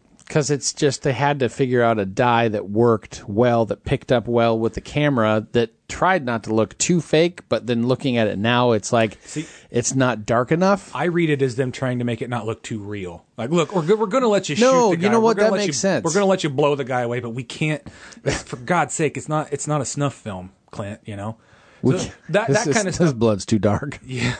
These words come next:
Speaker 1: <laughs> Lightning. We
Speaker 2: That
Speaker 1: need
Speaker 2: blood
Speaker 1: to
Speaker 2: looks too real. Like, you just blew the guy's fucking head off, sure, but we can't make it, we can't make it look too real. That's kinda how I read that.
Speaker 1: Okay.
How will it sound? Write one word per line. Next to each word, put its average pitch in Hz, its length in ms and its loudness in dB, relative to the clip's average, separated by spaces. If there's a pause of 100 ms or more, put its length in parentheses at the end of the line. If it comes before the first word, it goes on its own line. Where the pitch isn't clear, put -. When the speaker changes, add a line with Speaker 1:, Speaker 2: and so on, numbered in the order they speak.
Speaker 1:
<laughs> - 100 -4
Lightning. 135 500 -2
We 143 140 0
Speaker 2:
That 135 60 0
Speaker 1:
need 131 100 0
Speaker 2:
blood 180 120 2
Speaker 1:
to 156 40 -2
Speaker 2:
looks 147 160 -2
too 135 160 -6
real. 120 240 -2 (140)
Like, 151 160 -4
you 208 60 0
just 233 200 0
blew 185 160 2
the 165 80 -6
guy's 131 240 -4
fucking 151 340 0
head 165 220 0
off, 90 260 -8 (220)
sure, 117 420 -4 (380)
but 139 360 0
we 151 180 -4
can't 165 260 -2
make 135 160 -2
it, 127 120 -10
we 139 80 -2
can't 135 200 -2
make 110 140 -2
it 98 60 -10
look 95 160 -12
too 101 120 -12
real. 90 280 -12 (100)
That's 160 180 -2
kinda 135 220 -4
how 110 160 -4
I 104 80 -4
read 92 240 -8
that. - 140 -10
Speaker 1:
Okay. 98 380 0